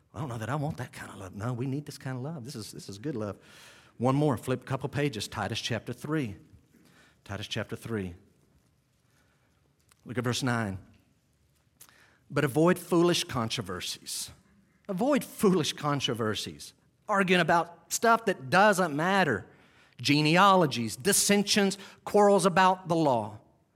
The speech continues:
For they're unprofitable and worthless. Avoid them. Don't keep making it go that way. As for the person who stirs up division after warning him once and then twice, watch what the text says,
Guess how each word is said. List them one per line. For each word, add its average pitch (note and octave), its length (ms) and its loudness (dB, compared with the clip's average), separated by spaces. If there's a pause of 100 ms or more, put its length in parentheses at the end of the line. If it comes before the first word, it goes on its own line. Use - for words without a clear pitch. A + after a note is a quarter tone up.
(500)
For - 80 -4
they're G3 140 6
unprofitable G#3 720 4
and G3 100 4
worthless. G#3+ 560 0 (960)
Avoid A#3 300 2
them. A#2 160 -2 (800)
Don't B3+ 260 4
keep - 240 2
making A3+ 280 2
it E3+ 100 -8
go G3+ 180 6
that C4 200 4
way. A#3+ 320 0 (760)
As C#4 220 4
for E4 100 0
the D#4+ 80 -2
person F#3 440 2
who E3+ 120 2
stirs G#3 520 4
up G#3 240 2
division F3 640 2 (260)
after C#3 240 -2
warning D#3 320 2
him F#3+ 120 2
once D3+ 600 -2
and A#2 120 -4
then D3+ 100 0
twice, F3 560 2 (220)
watch A2+ 180 -6
what F#3 80 -2
the - 60 -14
text - 280 -2
says, E3 220 0